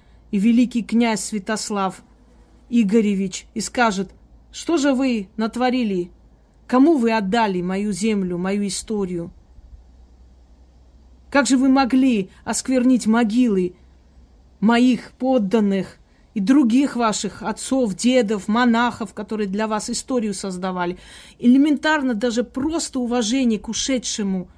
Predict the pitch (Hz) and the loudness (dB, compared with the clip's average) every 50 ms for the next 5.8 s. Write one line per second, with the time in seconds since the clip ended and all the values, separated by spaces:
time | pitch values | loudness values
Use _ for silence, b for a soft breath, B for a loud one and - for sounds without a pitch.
0 | b b b b - 202 226 254 262 285 285 285 - 247 214 214 208 202 - - | b b b b -2 2 4 4 6 6 4 2 0 -4 -4 -4 -4 -6 -6 -6
1 | 220 214 226 226 208 226 226 202 208 - 185 165 b b b - 302 294 294 285 | -6 -6 -4 -4 -4 -4 -4 -6 -6 -8 -14 -16 b b b -6 -6 -4 -2 -2
2 | 262 - 254 240 240 240 226 196 202 220 214 196 185 226 233 208 196 185 - 208 | -4 -2 0 0 0 0 -2 -2 -2 -2 -2 -2 -2 -4 -4 -4 -4 -6 -8 -8
3 | 196 190 226 196 - 262 247 214 - - 202 196 190 190 185 196 202 208 220 226 | -8 -6 -8 -6 -4 -4 -4 -4 -4 -6 -6 -4 -4 -4 -4 -4 -4 -2 -2 -2
4 | 226 226 220 247 - - 233 208 214 220 208 - - 196 202 190 - 226 220 - | -4 -4 -6 -8 -6 -6 -4 -4 -4 -4 -6 -6 -6 -6 -6 -6 -8 -10 -10 -8
5 | 302 240 - 262 254 269 277 269 269 240 - - - - - _ | -10 -8 -6 -4 -2 -2 0 0 -2 -2 -4 -8 -12 -18 -18 _